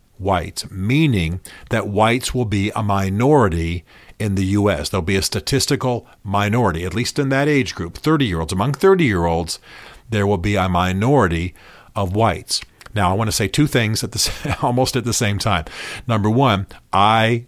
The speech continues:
don't care. On the one hand, I don't really care what color, uh, the people in the United States are. I, I, I'm the, I'm the least racist person on the planet. I am delighted with all racists.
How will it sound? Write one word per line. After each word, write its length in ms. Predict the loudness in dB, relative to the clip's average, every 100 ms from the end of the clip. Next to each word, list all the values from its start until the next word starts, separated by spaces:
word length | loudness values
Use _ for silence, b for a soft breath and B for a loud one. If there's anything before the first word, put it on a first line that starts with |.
| -2
don't 460 | 2 4 2 -2 -10 _ -2
care. 460 | 2 2 -2 -8 -14 _
On 180 | 0 2
the 80 | 2
one 300 | 4 6 6
hand, 420 | 4 4 2 0 B B
I 160 | 2 4
don't 160 | 4
really 200 | 4 2
care 380 | 0 0 0 0 B B
what 420 | -6 2 4 4 -2
color, 460 | -2 0 -2 -4 -8 B B B -2
uh, 140 | -2
the 120 | -2
people 380 | -2 -2 0 -2
in 120 | -2
the 80 | -2
United 240 | 0 0 0
States 300 | -2 -2 0
are. 160 | 0
I, 120 | 0
I, 300 | 0 0 0 -2
I'm 220 | -2 -2
the, 200 | -2 -2
I'm 160 | -2 -2
the 80 |
least 300 | 0 0 0
racist 480 | 2 2 2 0 0
person 340 | 0 0 0 -2
on 200 | -2 -2
the 80 |
planet. 340 | -2 0 -2 -2
I 180 | -2 -2
am 120 | -2
delighted 440 | -2 0 2 4
with 160 | 2 2
all 160 | 2
racists. 640 | 4 2 0 0 -2 -4